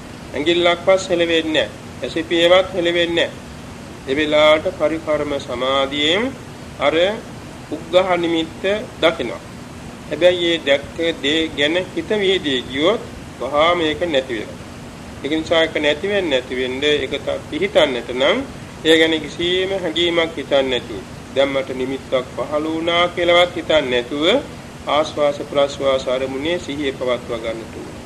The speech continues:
"සෝ සතෝ වාසසති සතෝ පස්සසති" කියන උපදේශයට අනුව සිහියෙන් ආස්වාස ප්‍රස්වාස දෙකම මෙනෙහි කර ගන්නට ඕන. තවත් දුරට ඒ පේන උග්ඝහ නිමිත්ත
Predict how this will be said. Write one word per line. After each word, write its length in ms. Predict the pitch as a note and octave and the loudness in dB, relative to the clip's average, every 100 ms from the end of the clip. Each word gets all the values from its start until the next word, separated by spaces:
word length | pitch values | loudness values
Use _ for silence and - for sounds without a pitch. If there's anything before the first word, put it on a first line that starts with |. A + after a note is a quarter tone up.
| - - - | -14 -14 -10
"සෝ 220 | - C3 | -2 -2
සතෝ 440 | B2+ B2 - C3 C3+ | 0 -2 0 0 2
වාසසති 720 | C3+ C3 - D3+ D#3+ D#3 G3+ | 2 2 0 -2 -2 -2 -4
සතෝ 360 | G3+ G#3 G#3 G#3 | -4 -4 -2 -2
පස්සසති" 640 | G#3 F#3 F3+ E3+ D#3+ D#3+ D#3 | 4 4 4 -2 -2 0 -2
කියන 340 | D3 D3 C#3 C3+ A#2 - - - - | 0 0 0 0 0 -2 -14 -14 -12
උපදේශයට 800 | - F3+ D#3+ D#3 D3+ C#3 C3 C3 | 2 2 4 0 2 0 0 -2
අනුව 320 | C3+ F3+ F#3 | -2 0 -2
සිහියෙන් 500 | C#3+ C#3 D#3+ E3 G3+ A3 | -4 -6 -4 -2 -4 -2
ආස්වාස 500 | C#3 G3 G3 G#3 G#3 G#3+ | 0 0 0 -2 -2 -4
ප්‍රස්වාස 520 | - F#3+ F3+ E3 D3+ D3 | 4 4 4 2 0 0
දෙකම 420 | B2 B2+ B2+ D3+ F#3+ C4 - | 0 -2 0 -2 -2 -4 -4
මෙනෙහි 320 | C#3+ B2 A#2 | -6 -6 -6
කර 160 | A#2+ | -8
ගන්නට 360 | G#2+ G#2 G#2 - | -6 -8 -8 -10
ඕන. 180 | - - - - - - - - - - - - - - | -10 -10 -12 -14 -16 -16 -16 -16 -16 -14 -14 -14 -14 2
තවත් 340 | E3+ A3 A#3 | 6 6 4
දුරට 340 | G#3 E3+ C#3 C#3 C#3+ A3+ C4+ - - - - | 0 2 2 0 0 0 -4 -12 -16 -14 0
ඒ 200 | E3+ F#3 | 2 2
පේන 360 | F#3 F3+ F#3 F#3 | 0 0 2 0
උග්ඝහ 400 | D3+ D3+ E3+ F3 | -2 0 0 2
නිමිත්ත 460 | F3 F#3+ G3+ G3 - | 0 0 0 -2 -2